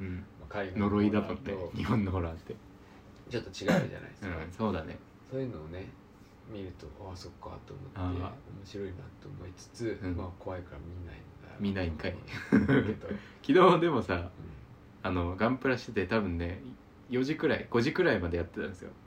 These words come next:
Speaker 1: 早朝の。
Speaker 2: うん。うん。
Speaker 1: で、なんかね、ホラー番組みたいなの始まって、昨日ね。
Speaker 2: 夜ね。
Speaker 1: そう。
Speaker 2: あの、
Speaker 1: あれは見てたね。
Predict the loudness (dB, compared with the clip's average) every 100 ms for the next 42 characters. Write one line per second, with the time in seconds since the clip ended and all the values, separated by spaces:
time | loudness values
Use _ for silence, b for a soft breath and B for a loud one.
0 | -4 0 2 2 0 -2 -6 -10 -12 -12
1 | -14 -20 -20 -20 -20 -20 -20 -20 -20 -2
2 | 2 2 0 -8 -20 -20 -12 -4 -2 0
3 | -2 -4 -2 4 6 6 6 6 6 4
4 | 4 4 4 4 4 4 0 -6 -2 0
5 | 2 0 -4 -10 -18 -10 0 2 2 -2
6 | -6 4 6 8 6 4 -2 -4 -2 2
7 | 4 4 6 6 4 2 -4